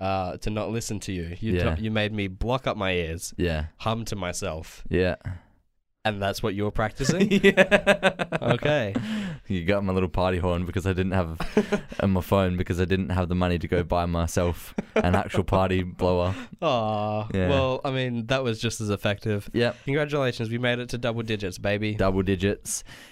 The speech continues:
Speaker 2: And it's a bit of a thought after ten episodes, you know. We haven't, um, we haven't talked too much about ourselves. Don't
Speaker 1: No.
Speaker 2: really need to.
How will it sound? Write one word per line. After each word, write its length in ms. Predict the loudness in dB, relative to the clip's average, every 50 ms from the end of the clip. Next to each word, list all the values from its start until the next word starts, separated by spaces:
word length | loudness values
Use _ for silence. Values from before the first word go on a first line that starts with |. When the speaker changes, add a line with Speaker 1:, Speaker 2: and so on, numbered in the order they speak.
| -2 0
Speaker 2:
And 140 | 0 2 2
it's 120 | 0 2
a 40 | 2
bit 120 | 4 4
of 100 | 4 4
a 600 | 6 6 6 6 6 4 4 4 4 2 0 -2 -6 -12 -18 -20 -20 -20 -20 _ _ -2
thought 220 | 0 2 4 4
after 380 | 4 4 2 0 -2 -2 -2 0
ten 240 | 0 0 2 2
episodes, 640 | 2 0 -2 -2 0 2 2 2 0 -2 -6 -6 -4
you 80 | 0 2
know. 200 | 2 2 2 0 -4 -8 -14 -16 -16 -16 -8 -2 2
We 120 | 4 4
haven't, 300 | 4 4 2 2 2 4
um, 380 | 4 4 4 4 2 0 -2 -6 -10 -8 _ 0
we 60 | 2
haven't 180 | 2 2 2
talked 220 | 2 2 0 0 0
too 120 | 0 0
much 200 | 2 0 0 2
about 240 | 2 2 4 4 2
ourselves. 680 | 2 0 0 0 0 0 -2 -4 -6 -6 -8 -8 -8 -10 -16 -18 -18 -4 0
Don't 160 | 2 2 4
Speaker 1:
No. 60 | 4 2
Speaker 2:
really 180 | 2 2 4
need 200 | 2 2 2 2 0
to. 220 | 0 -2 -2